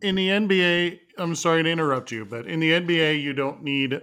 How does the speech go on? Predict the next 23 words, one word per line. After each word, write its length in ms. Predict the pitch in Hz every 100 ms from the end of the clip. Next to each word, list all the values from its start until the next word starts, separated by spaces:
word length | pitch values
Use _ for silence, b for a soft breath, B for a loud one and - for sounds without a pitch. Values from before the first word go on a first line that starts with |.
| -
leaders 540 | 139 143 139 131 113
that 340 | 139 139 127 123
don't 280 | 131 135
function 420 | - 135 131 139 120
on 180 | 113
the 80 | 113
court. 320 | - 113 98 -
In 100 | 135
the 140 | 139
N 140 | 147
B 120 | 143 143
A, 140 | 147
you 120 | 139
need 260 | 131 123 113
three 420 | - 131 147 160
good 320 | 160 151 156
stars 460 | 143 - 139 131 123
and 100 | 120
a 40 |
bunch 260 | 113 120 117
of 100 | 113
role 160 | 117 107
players. 400 | 113 104 95